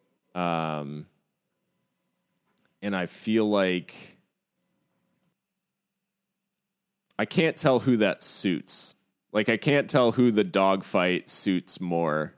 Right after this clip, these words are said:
Um, like, in my mind as a Liverpool fan, I, I want to think that it's, that it's Liverpool and Klopp, but I think the reality of the situation and, you know, Andy Robertson getting hurt in preseason now, like, he'll miss probably five games.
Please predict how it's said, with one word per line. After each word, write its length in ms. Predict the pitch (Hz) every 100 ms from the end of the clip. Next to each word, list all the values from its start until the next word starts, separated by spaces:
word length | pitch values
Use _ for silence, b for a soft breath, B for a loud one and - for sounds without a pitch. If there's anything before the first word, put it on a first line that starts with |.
| _
Um, 680 | 92 92 85 78 76 76 85 _ _ -
like, 180 | 101
in 80 | 123
my 140 | 127 117
mind 360 | 113 113 113
as 100 | 101
a 40 | 98
Liverpool 400 | 101 98 95 92
fan, 260 | 95 92
I, 220 | 90 87 85 -
I 100 | 104
want 340 | 98 107 -
to 100 | 95
think 300 | - 98 85
that 180 | 87 82
it's, 360 | 82 - - -
that 180 | 95 85
it's 320 | 80 - - _
Liverpool 680 | 101 98 85 80 80 82 85 b b b b -
and 140 | 92
Klopp, 400 | - 95 87 -
but 100 | 98
I 100 | 90
think 320 | - 120 98
the 280 | 101 98 90
reality 760 | 82 95 90 92 92 90 87 82
of 140 | 90 87
the 60 |
situation 800 | 90 90 87 85 87 85 85 82 -
and, 420 | 92 87 87 78 - _ -
you 140 | 92
know, 120 | 80 -
Andy 180 | 92 90
Robertson 480 | 87 85 87 87 85
getting 260 | 85 85
hurt 380 | 92 90 90 - _ _ _ _ _ _ _ -
in 140 | 87
preseason 560 | - 92 - 90 90 87
now, 320 | 87 87 85
like, 180 | 82 82
he'll 180 | 95
miss 380 | 90 87 85 -
probably 480 | - 90 87 85 85
five 360 | - 82 85 76
games. 640 | 85 85 87 85 - -